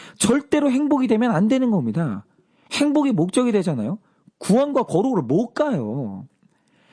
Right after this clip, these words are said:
여러분, 이 땅에서 아무리 행복해도 우리는 다 천국 가서 영생해야 되는 사람들인데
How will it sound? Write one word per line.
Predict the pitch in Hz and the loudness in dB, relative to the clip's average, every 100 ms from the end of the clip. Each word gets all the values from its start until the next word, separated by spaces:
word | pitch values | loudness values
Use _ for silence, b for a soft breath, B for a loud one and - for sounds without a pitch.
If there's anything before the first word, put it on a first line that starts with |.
| b b b | b b b
여러분, | 185 262 262 | 2 2 0
이 | 214 | 0
땅에서 | 254 247 214 | 0 0 2
아무리 | 160 208 214 | 2 2 2
행복해도 | 220 220 - 117 165 135 101 - - | 2 -2 -2 -2 -2 -4 -6 -12 0
우리는 | 156 247 269 247 | 2 4 2 -2
다 | 151 | -2
천국 | - 262 269 | -2 -2 -2
가서 | - 135 147 107 | -2 -2 -2 0
영생해야 | 131 220 277 269 254 | 0 2 2 0 0
되는 | 214 170 | 0 -2
사람들인데 | 196 214 196 143 101 - 120 | -2 -2 -2 -4 -6 -8 -12